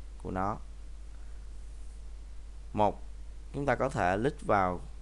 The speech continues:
hình con bọ ở thanh toolbar để chúng ta có thể bước vào công cụ debugging.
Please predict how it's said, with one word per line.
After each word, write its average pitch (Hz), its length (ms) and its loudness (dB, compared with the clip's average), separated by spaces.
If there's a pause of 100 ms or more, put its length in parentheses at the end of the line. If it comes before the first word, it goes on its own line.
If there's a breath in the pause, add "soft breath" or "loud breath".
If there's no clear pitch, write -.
(220)
hình 92 200 -2
con 107 200 2
bọ 80 380 4 (200)
ở 82 200 4
thanh 113 200 -2
toolbar 104 480 2 (640)
để 90 160 0
chúng 117 120 -4
ta 104 100 2
có 110 140 -2
thể 90 220 -2
bước 117 220 -2
vào 95 140 2
công 98 180 -4
cụ - 220 -4
debugging. 101 480 -2